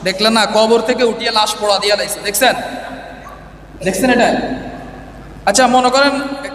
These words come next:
আমরা কিছুক্ষণের জন্য বুঝলাম লোকটা খারাপ, খুবই খারাপ ছিল, একেবারে নিকৃষ্ট ছিল, ওখানে মনে করেন খারাপ কাজই হয়। এরপরেও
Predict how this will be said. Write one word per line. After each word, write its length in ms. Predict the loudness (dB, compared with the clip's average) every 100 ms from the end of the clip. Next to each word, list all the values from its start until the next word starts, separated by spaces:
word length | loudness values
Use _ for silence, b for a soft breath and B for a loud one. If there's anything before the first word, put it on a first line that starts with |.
| -4
আমরা 180 | 0 2
কিছুক্ষণের 460 | 2 0 2 2 4
জন্য 160 | 2
বুঝলাম 400 | 2 0 2 2
লোকটা 240 | 2 2 -2
খারাপ, 360 | 2 2 2 -2 -8 -12 -14 -14 -16 -18 -18 -20 -2
খুবই 260 | 2 4
খারাপ 260 | 4 2 2 0
ছিল, 160 | -2 -2 -6 -4
একেবারে 460 | -2 0 2 4
নিকৃষ্ট 480 | 2 0 -2 -2 -2
ছিল, 240 | -4 -4 -6 -8 -10 -16 -16 -18 -18 -18 -20 -20 -2
ওখানে 240 | 2 4
মনে 240 | 4 4 4
করেন 240 | 4 2
খারাপ 260 | 2 2 0 0
কাজই 320 | 0 2 0
হয়। 240 | 0 0 -2 -10 -14 -16 -18 -4
এরপরেও 680 | 2 4 2 2 2 4 2